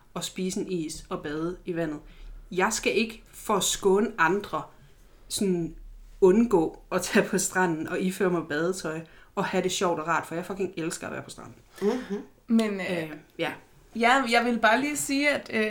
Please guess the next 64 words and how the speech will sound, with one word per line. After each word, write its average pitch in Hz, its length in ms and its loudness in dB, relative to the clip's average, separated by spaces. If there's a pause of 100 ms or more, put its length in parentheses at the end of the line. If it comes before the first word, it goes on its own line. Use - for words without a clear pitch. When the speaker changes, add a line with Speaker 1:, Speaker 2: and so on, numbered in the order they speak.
Speaker 3:
at 220 160 -6
jeg 226 120 0
har 214 80 -2
jo 208 60 -4
faktisk 233 300 -2
også 247 200 -2
hørt 233 140 0
noget 220 240 0
om, 220 280 -2
at 214 220 -6
det 208 180 -2
er 214 120 0
det, 208 240 -6
der 220 80 -2
skal 220 200 -8
ske - 160 -10 (160)
i 247 200 -2
eftermiddag. 294 520 -2
Speaker 1:
Ja, 302 180 6 (360)
det 220 160 4
er 226 100 4
så. 214 260 -4 (560)
Speaker 3:
I 233 80 0
dit 208 200 -2
liv. 185 180 -2 (180)
Speaker 1:
I 233 80 4
mit 240 240 4
liv. 196 420 0
I 233 40 2
mit 240 200 4
liv 240 240 0
sker 208 260 -2
der 202 60 -2
strand 185 380 -4 (220)
i - 60 -12
dag. 160 440 -8
Og 170 220 -4
det 202 80 6
er 202 40 8
Speaker 2:
Ej. 196 40 4
Speaker 1:
heldigt, 214 300 2
fordi 202 200 -4
det 190 120 -6
var 190 80 -6
super 208 280 -4
dårligt 202 300 -2
vejr 220 140 0
i - 20 -6
går, 214 220 -2
men 190 220 -4
det 202 160 -4
er 185 200 -4
klaret 190 400 -8
op 226 140 0 (180)
og 196 140 -10
ser 185 280 -4
ud 208 120 -6
til 214 140 -14
at 196 40 -6
være 190 100 -6
dejlig 196 240 -6
solskin 220 420 -6
i 196 80 -4
dag. 202 220 -8